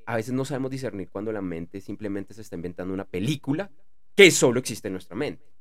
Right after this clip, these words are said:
Pero no nos enseñan a escuchar al corazón, y eso es otro nivel. Eh, escuchar al corazón, realmente saber escucharlo requiere silencio, de meditación, de muchísima,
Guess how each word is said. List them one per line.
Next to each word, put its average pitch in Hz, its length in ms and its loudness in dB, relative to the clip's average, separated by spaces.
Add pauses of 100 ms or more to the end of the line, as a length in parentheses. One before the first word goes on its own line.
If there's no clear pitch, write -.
(640)
Pero 151 200 10
no 151 100 8
nos 156 140 2
enseñan 151 320 -2
a 120 40 -4
escuchar 117 280 -10
al 98 100 -8
corazón, 85 480 -12 (160)
y 107 80 -8
eso 104 120 -8
es 104 80 -10
otro 107 200 -8
nivel. 85 380 -8 (560)
Eh, 107 380 0
escuchar 113 380 -6
al 135 120 -2
corazón, 101 580 -6
realmente 104 460 -6
saber 95 160 -8
escucharlo 87 500 -10
requiere 85 440 -10
silencio, 85 640 -8
de 82 120 -10
meditación, 82 880 -8
de 101 120 -2
muchísima, 98 640 -8